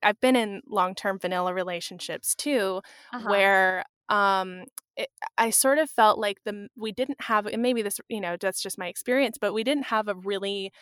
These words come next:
Speaker 1: comfortable mechanism for dropping into, like, meta conversation about the relationship. Um,
Speaker 2: Okay.
Speaker 1: like, if you're saying, like, "Hey, I need to make an adjustment about this thing," or, "Hey, th-, this is something you need to know about my state of mind." Like, in a vanilla relationship, to me, that sort of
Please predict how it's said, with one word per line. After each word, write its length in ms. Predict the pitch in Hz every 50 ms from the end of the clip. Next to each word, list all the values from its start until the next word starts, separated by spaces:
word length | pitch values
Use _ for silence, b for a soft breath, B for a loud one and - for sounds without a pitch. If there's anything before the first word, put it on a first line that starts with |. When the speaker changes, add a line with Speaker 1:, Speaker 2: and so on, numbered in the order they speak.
| b b b b b b b -
Speaker 1:
comfortable 840 | - - - - 214 208 202 - - - 226 214 208 202 196 190 190
mechanism 760 | 196 180 175 180 - - 240 247 254 262 262 285 277 277 277
for 160 | - - 214
dropping 520 | 196 185 - 196 185 190 196 - 202 202 202
into, 380 | 190 190 185 190 - - 202 196
like, 200 | 190 180 185 -
meta 460 | 196 196 190 185 185 185 190 180 190
conversation 720 | - - 196 185 185 185 180 - - 175 175 - - 202
about 240 | 190 - 180 175 -
the 80 | - 185
relationship. 800 | 185 175 180 190 190 - - 254 254 240 - - 302 320 349 - - - -
Um, 240 | 208 202 196 196 196
Speaker 2:
Okay. 100 | 190 220
Speaker 1:
like, 260 | 202 196 190 - B B B B B
if 200 | B 226 233 -
you're 100 | 233 226 220
saying, 300 | - - 233 214 208 196
like, 160 | 190 190 -
"Hey, 240 | - - 233 214 208
I 60 | 196 196
need 160 | 196 190 190
to 60 | -
make 160 | 196 180 180 -
an 60 | -
adjustment 580 | 170 185 - 214 233 240 - 254 220 196 190
about 220 | 180 - 170 175 -
this 220 | - 208 - -
thing," 420 | - 277 277 277 262 254 247 240 208
or, 140 | 175 175
"Hey, 320 | 180 - 233 208 208 214 208
th-, 80 | 208 - -
this 240 | 202 208 208 202 -
is 80 | 202
something 260 | - 196 185 - 196 196
you 80 | 190
need 160 | 190 190 190
to 80 | - -
know 200 | 202 190 190 190
about 280 | 190 185 185 175 170 -
my 220 | 175 170 175 175 - _
state 300 | - - - 208 185 180
of 60 | 185
mind." 360 | 202 226 240 240 233 233 233 -
Like, 160 | 208 185 -
in 80 | 202 196
a 60 | 190
vanilla 320 | 190 196 220 240 269 285
relationship, 480 | 262 226 208 196 196 - 196 - 190 -
to 100 | - -
me, 140 | 208 208 202
that 220 | 190 196 214 - -
sort 200 | - 226 214 208
of 160 | 202 185 -